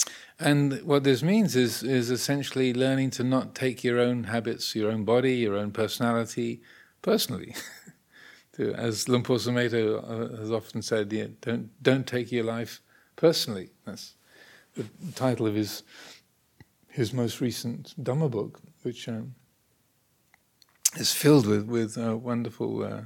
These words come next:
teachings. But the, just the title on its own, it's like, just take that and <laughs> sit on that for a month. "Don't take your life personally."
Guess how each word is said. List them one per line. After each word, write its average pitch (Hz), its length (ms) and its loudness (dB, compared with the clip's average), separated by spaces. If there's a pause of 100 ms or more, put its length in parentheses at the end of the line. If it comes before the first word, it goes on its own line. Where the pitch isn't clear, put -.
(220)
teachings. 147 640 0
But 110 160 -6
the, 110 140 2
just 120 260 0
the 139 60 6
title 143 360 2
on 135 120 4
its 123 160 2
own, 147 320 4
it's - 160 -8
like, - 200 -2
just 123 220 -4
take 131 200 2
that 127 220 2
and 113 240 -6 (320)
<laughs> - 320 -8
sit 135 260 4
on 123 140 6
that 127 160 4
for 120 140 4
a 117 40 6
month. 107 460 0
"Don't 131 240 2
take 131 240 -2
your 127 100 0
life 123 300 -2
personally." 120 580 -2